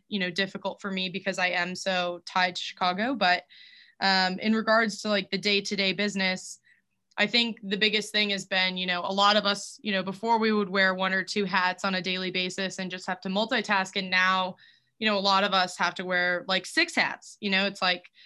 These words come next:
uh, sometimes, you know, my full-time job right now will be working in the dish pit or, you know, doing a variety of different things where it's like, you know, it's not really an option from a labor perspective. So from the financial side of things, you know, you just kind of,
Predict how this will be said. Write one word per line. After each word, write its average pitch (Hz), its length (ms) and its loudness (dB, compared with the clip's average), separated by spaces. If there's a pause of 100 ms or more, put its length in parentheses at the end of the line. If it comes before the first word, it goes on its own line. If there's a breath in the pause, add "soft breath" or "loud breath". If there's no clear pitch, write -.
(460 soft breath)
uh, 180 460 2
sometimes, 226 680 2
you 220 120 2
know, 214 260 4
my 196 220 2
full-time 214 480 0
job 185 280 2
right 196 200 2
now 190 220 2
will 190 140 0
be 185 200 0
working 196 400 0
in 190 140 0
the 185 80 -4
dish 285 240 -2
pit 165 200 -2 (140)
or, 175 500 -2
you 190 120 -4
know, 175 280 -2 (1080 soft breath)
doing 214 440 0
a - 120 -4
variety 196 500 2
of 175 80 -2
different 175 340 -8
things 180 360 -4
where 185 140 -4
it's 180 180 -4
like, 180 380 0
you 190 80 -6
know, 175 300 -6 (100)
it's 202 180 -12
not 247 160 4
really 254 220 4
an 208 80 4
option 202 480 2
from 190 180 -4
a 180 80 -2
labor 185 280 -2
perspective. 180 560 -6
So 185 360 0 (280 soft breath)
from 220 200 0
the 196 60 -2
financial 226 560 2
side 190 260 2
of 180 120 -4
things, 190 340 0
you 190 80 -4
know, 180 140 2
you 185 180 -4
just 202 220 -8
kind 202 180 0
of, 196 80 -2